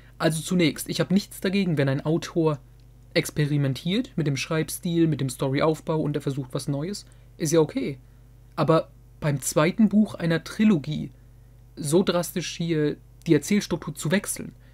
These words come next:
vor allem, weil der dritte wieder ganz normal erzählt ist, das ist seltsam. Und es zieht dieses Buch runter.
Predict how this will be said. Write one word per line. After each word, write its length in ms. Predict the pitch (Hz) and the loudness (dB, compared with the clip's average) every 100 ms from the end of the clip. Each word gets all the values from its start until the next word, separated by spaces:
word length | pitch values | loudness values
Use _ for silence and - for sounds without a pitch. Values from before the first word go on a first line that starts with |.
| - - - - - | -20 -20 -20 -20 -20
vor 200 | - 170 | -6 2
allem, 220 | 185 196 196 - | 6 6 4 0
weil 140 | 170 156 | 0 4
der 120 | 165 | 4
dritte 320 | 170 226 202 | 4 4 4
wieder 160 | 170 160 | 2 2
ganz 260 | 160 156 | 2 2
normal 280 | 160 156 220 | 0 0 0
erzählt 400 | 165 - 139 135 | 0 0 -2 -2
ist, 260 | - - - - - - - - - - | -6 -10 -14 -20 -20 -20 -20 -20 -20 -6
das 280 | - 170 247 | -2 0 0
ist 420 | 247 - - - | -2 -4 -10 -6
seltsam. 600 | 269 294 - - 139 131 - - - - - - - - | -2 0 2 0 0 -6 -14 -20 -20 -20 -20 -20 -20 -4
Und 320 | 175 160 160 - - - - - - - - - | 2 2 2 -8 -20 -20 -20 -20 -20 -20 -6 -2
es 240 | 160 - | 0 -2
zieht 380 | - - 220 - | -4 2 2 2
dieses 300 | 202 190 196 | 0 0 -2
Buch 380 | - 175 - - | -4 -6 -6 -2
runter. 420 | 202 254 - - | 4 4 2 -8